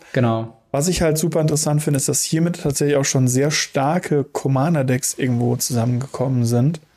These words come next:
Speaker 1: Ja.
Speaker 2: Und zwar mit, äh, einer Pauper-Karte, die ich damals in meinem Pauper-Deck gespielt hab.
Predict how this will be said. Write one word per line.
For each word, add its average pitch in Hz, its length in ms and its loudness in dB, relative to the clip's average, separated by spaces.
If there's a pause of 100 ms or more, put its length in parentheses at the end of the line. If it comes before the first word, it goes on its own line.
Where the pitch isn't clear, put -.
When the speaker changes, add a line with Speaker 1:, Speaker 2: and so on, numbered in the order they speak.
Speaker 1:
Ja. 123 300 0
Speaker 2:
Und 120 100 0
zwar 127 320 2
mit, 123 400 0
äh, 123 300 2
einer 127 240 2
Pauper-Karte, 135 840 0
die 127 180 4
ich 127 120 0
damals 123 340 2
in 127 80 2
meinem 123 220 2
Pauper-Deck 127 460 0
gespielt 113 440 0
hab. 147 220 -2